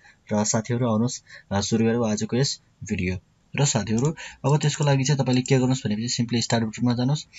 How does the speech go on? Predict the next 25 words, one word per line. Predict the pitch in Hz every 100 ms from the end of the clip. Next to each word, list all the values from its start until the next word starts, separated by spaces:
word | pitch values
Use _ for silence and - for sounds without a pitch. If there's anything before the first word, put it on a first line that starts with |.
| - - - 117
स्टार्ट | - 123
बटनमा | 123 127 131
यहाँनिर | 123 117
सेटिङ | 120 - 123 123
छ, | 127
सेटिङमा | - 110 120 123
क्लिक | 131 127
गर्नुहोस्। | 135 156 - - - - -
र |
सेटिङमा | - 131 151 151
क्लिक | 143 147
गरिसकेपछि | 139 139 - 135 139 139
यसरी | 127 120
चाहिँ | -
तपाईँको | 120 113 110 -
सेटिङ | 110 120
ओपन | 107 107 123
भएर | 113 113
आउँछ। | 123 127 151 - - - - _ - - - - - - -
र | 131
सेटिङ | 127 135 147
ओपन | 139 147 143
भएर | 120
आइसकेपछि | 127 127 - 123 127 127
यहाँनिर | 117 120